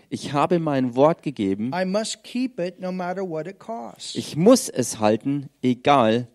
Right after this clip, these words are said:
Speaker 1: was es kosten mag.
Speaker 2: If your word is of no value,
Speaker 1: Wenn dein Wort keinen Wert hat,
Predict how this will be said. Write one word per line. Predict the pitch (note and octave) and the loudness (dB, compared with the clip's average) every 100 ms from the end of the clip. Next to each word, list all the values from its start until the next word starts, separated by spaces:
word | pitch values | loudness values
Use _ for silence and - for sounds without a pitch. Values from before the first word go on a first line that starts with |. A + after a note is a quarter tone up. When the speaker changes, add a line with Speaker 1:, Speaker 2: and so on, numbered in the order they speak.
| _ | _
Speaker 1:
was | G2+ G#2+ | -4 -4
es | G2 - | -6 -10
kosten | - A#2 - A#2+ | -8 -8 -8 -8
mag. | G#2 D#2+ - - _ - | -6 -8 -12 -20 _ -6
Speaker 2:
If | B3+ G3 | -4 -4
your | A#3 A#3+ | 0 2
word | A3+ A3+ D4+ D4+ C#4 | 2 2 0 -2 -6
is | B3 B3 A#3+ G3+ | -8 -8 -4 -2
of | A#3 F#3 | -4 -2
no | G3+ G3 | 0 0
value, | E3+ F#3+ B3 D#4 D#4+ F#3+ C3 A#2 - _ _ _ | -2 -4 -4 -4 -4 -4 -6 -10 -16 _ _ _
Speaker 1:
Wenn | - B2 C#3+ | 2 4 4
dein | D3 C3 D#3+ G3 G3 | 2 2 2 -2 0
Wort | F3+ B2+ A#2+ - - | 2 4 2 -6 -12
keinen | - D3 E3+ F3+ A2 | -4 -2 -2 -4 -4
Wert | F#2 F2+ - | -4 -4 -4
hat, | A#2 B2 | -6 -6